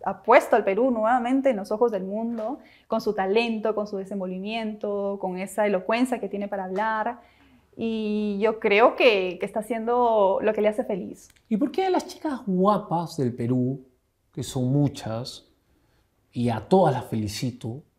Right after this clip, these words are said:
Speaker 2: y a todas les pongo like
Speaker 1: Ujú.
Speaker 2: en Instagram, ¿por qué, por qué las critican tanto?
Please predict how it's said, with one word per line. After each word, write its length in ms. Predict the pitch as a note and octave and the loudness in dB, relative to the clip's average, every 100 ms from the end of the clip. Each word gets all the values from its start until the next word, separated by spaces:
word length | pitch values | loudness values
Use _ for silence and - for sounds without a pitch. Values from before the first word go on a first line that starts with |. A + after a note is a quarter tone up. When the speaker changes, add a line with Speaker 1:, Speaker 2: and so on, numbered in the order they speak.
| _ _ | _ _
Speaker 2:
y 40 | C3 | -8
a 100 | - | 0
todas 220 | F#3+ E3 | 0 0
les 80 | G2+ | -2
pongo 320 | - C3+ B2+ | -6 -2 0
like 420 | A#2+ A#2+ A2 A2+ - _ - - | 0 0 -4 -8 -16 _ -20 -12
Speaker 1:
Ujú. 240 | G3 F3+ F3+ | -10 -8 -4
Speaker 2:
en 180 | B2 C3+ | 2 2
Instagram, 560 | C3 - B2 A#2+ B2+ - _ _ _ _ _ | 2 -2 -4 -4 -4 -12 _ _ _ _ _
¿por 380 | B3 B3+ A#3+ - | 6 6 4 0
qué, 500 | D4 C#4+ C4+ - _ _ _ _ _ _ _ _ | 2 2 0 -8 _ _ _ _ _ _ _ _
por 220 | F3+ E3 | -2 -2
qué 160 | - B3 | 0 0
las 160 | A3+ | -2
critican 640 | - E3+ - G3+ G3+ F3+ - _ | -6 -10 -8 -6 -4 -4 -8 _
tanto? 800 | G#3+ F3 G2+ F#2+ - G#2 G2 | -4 -4 -6 -12 -12 -10 -10